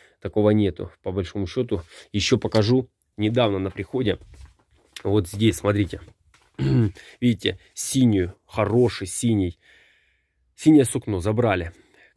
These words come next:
Осталось вот такое, два и два метра, полторы тысячи. Гляньте, сукно серого цвета. Далее су-, сукно кремового цвета.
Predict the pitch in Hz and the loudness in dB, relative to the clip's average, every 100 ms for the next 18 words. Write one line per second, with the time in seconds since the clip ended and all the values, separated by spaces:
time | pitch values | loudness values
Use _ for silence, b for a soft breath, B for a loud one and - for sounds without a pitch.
0 | - _ _ 110 107 123 117 110 - 117 | -20 _ _ -8 -2 0 2 0 -4 -2
1 | 113 120 156 143 107 104 110 104 110 110 | 0 0 2 4 4 2 0 2 2 2
2 | 101 95 - 101 104 101 - 95 98 - | 0 -2 -4 -4 -2 -4 -6 -12 -10 -10
3 | 95 107 101 90 104 107 - 113 95 _ | -6 0 2 0 -8 -8 -2 -2 -2 _
4 | b b - - 120 107 101 - 107 95 | b b -14 -2 2 4 2 0 -2 -2
5 | 90 90 B B B 110 120 120 110 - | -4 -14 B B B -2 0 2 -2 -6
6 | 120 123 - 131 120 104 _ - 131 135 | -8 -8 -2 0 0 -2 _ -6 0 2
7 | 147 135 117 107 - 113 110 95 95 | 4 2 0 -2 -4 -2 -2 -2 -6